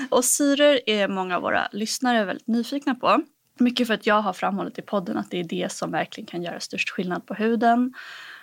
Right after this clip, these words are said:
Och ja, om man vill verkligen vill ha effekt på hudvård så tror jag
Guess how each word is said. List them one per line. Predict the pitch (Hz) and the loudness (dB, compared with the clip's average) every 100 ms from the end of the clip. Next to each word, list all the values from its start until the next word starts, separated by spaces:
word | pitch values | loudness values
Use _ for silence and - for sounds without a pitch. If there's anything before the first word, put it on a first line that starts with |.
| - | -12
Och | - - - - - | -10 -8 -12 -8 0
ja, | 202 - - | 0 -2 -6
om | 196 | -2
man | 185 | 0
vill | 190 | 0
verkligen | 185 - - | -4 -4 -6
vill | 180 | -4
ha | |
effekt | - - 220 - - - | -4 -4 -4 -4 -12 -6
på | 180 - | -4 -2
hudvård | 202 196 190 202 - | -2 -2 0 0 -2
så | |
tror | - | -8
jag | - | -10